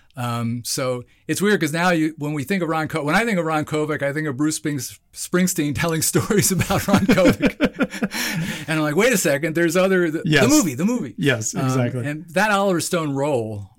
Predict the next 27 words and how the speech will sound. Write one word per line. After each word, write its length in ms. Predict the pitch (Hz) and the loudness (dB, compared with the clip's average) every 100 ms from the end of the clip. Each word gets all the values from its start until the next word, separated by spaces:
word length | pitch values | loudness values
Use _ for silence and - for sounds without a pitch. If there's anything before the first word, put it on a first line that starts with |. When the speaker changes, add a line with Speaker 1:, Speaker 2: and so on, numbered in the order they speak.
| - | -8
Speaker 1:
was 200 | 135 123 | -2 0
Speaker 2:
Yeah. 60 | 135 | 0
Speaker 1:
a 40 | 117 | -4
very, 460 | 143 185 175 143 | 0 2 4 2
very, 340 | 127 127 123 113 | 0 0 0 -2
very 260 | 117 110 | -4 -6
potent 340 | 101 110 110 107 | -6 -8 -6 -6
and 100 | 104 | -8
exciting 540 | 95 113 101 98 95 | -8 -8 -6 -8 -8
role. 100 | 98 | -4
Speaker 2:
Yeah, 160 | 120 95 - _ - | -4 -6 -12 _ -10
yeah. 280 | 123 104 117 | -8 -8 -10
He 140 | 139 127 | -6 -2
was, 220 | 127 123 | -2 -2
he 120 | 123 | -2
was 160 | 135 131 | -2 0
doing 220 | 139 131 | 2 2
the 100 | 120 | 2
thing 260 | 123 110 107 | 0 -4 -6
for 160 | - | -8
a 60 | 107 | -6
minute 240 | 107 107 | -6 -8
there. 180 | - 110 | -10 -10
Yep. 160 | 117 - _ - | -12 -12 _ -4
What 180 | 160 | 2
else, 160 | 160 147 | 2 2
Mike? 220 | 165 160 | -2 -4